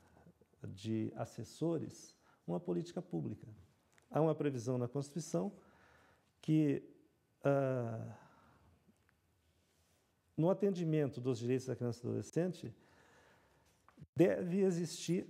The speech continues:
a participação da população na formulação das políticas e no controle das ações em todos os níveis. Que níveis são esses? Nível federal, estadual, municipal e do Distrito Federal. Então,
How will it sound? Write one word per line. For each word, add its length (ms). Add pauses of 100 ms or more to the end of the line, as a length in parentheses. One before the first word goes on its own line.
a 60 (100)
participação 600
da 80
população 600 (240)
na 60 (220)
formulação 500
das 180
políticas 1080
e 80
no 140
controle 460
das 220
ações 760
em 120
todos 360
os 160
níveis. 480
Que 100
níveis 220
são 180
esses? 480
Nível 300
federal, 640 (400)
estadual, 580
municipal 600
e 20
do 140
Distrito 280
Federal. 400 (1300)
Então, 400